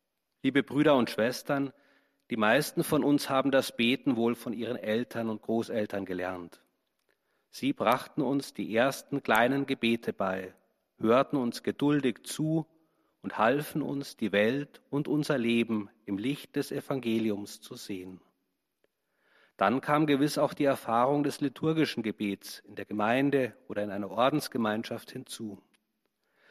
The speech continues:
Einige Christen sind uns hier zu Lehrern und Vorbildern geworden. Manchmal erkennt man erst später, etwa nach durchlittenen Krisen, wie wertvoll ein über die Jahre persönlich erworbener Gebetsschatz ist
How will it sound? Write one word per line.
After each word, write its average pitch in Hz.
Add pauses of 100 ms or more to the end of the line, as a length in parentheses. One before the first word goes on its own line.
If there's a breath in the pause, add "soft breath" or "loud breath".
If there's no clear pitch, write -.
(200 soft breath)
Einige 127
Christen 160 (320 soft breath)
sind 143
uns 135
hier 151
zu -
Lehrern 123
und 131
Vorbildern 104
geworden. 95 (880)
Manchmal 120
erkennt 127
man 147
erst 104
später, 117 (320 soft breath)
etwa 120
nach 113
durchlittenen 131
Krisen, 147 (360)
wie 120
wertvoll 123
ein 113
über 110
die 107
Jahre 131
persönlich 135
erworbener 117
Gebetsschatz -
ist -